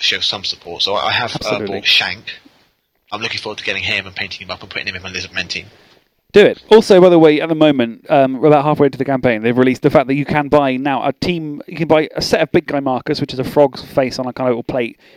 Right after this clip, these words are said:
Speaker 2: for
Speaker 1: Hmm.
Speaker 2: stunned and prone, which is quite cool. And, even better, you can buy the frog mascot,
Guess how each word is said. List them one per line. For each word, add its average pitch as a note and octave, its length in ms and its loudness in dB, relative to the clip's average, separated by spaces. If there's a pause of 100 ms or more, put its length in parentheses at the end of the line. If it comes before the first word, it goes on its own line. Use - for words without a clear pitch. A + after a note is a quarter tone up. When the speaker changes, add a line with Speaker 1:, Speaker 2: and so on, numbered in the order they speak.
(180)
Speaker 2:
for C3+ 80 0
Speaker 1:
Hmm. - 60 -2
Speaker 2:
stunned C3+ 260 0
and B2 140 -8
prone, B2 200 4
which A2 120 -10
is A2+ 80 -14
quite B2+ 160 -6
cool. C#3 260 -4 (140)
And, D#3 420 0
even D#3 240 0
better, B2+ 240 4
you C#3+ 140 0
can C#3 100 -6
buy D3+ 220 6
the C#3 80 0
frog D3+ 260 2
mascot, - 420 -6